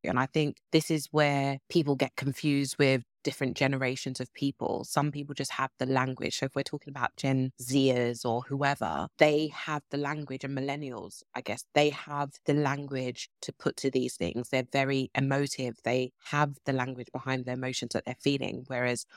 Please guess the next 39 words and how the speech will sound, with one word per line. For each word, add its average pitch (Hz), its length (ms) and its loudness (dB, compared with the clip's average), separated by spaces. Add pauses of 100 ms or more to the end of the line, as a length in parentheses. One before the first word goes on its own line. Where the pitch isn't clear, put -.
(140)
I - 80 -4
think 131 300 2
older 147 240 2
generations 127 640 0 (100)
didn't 131 320 0 (240)
have 127 380 0 (180)
that 117 420 2
ability 151 720 2
or 139 220 0
they 131 160 0
didn't 127 200 -4
have - 180 -12
that 117 180 -8
freedom. 151 600 -4 (280)
And 139 500 2
that's 143 400 -6
where 147 320 2
I 135 100 -10
think - 420 -10 (180)
the - 160 -6
differences 147 640 2
lie. 135 540 0 (340)
But - 140 6
essentially, 170 400 -2
we're 151 140 0
still 143 260 -4
people. - 540 -8 (180)
We 156 140 2
still 160 240 4
have - 260 -8
to 143 80 -4
work 127 560 -4
in 143 140 2
this - 160 2
society 127 480 -4
that - 180 -2
we 71 60 -4
live 120 180 -4
in. 90 160 0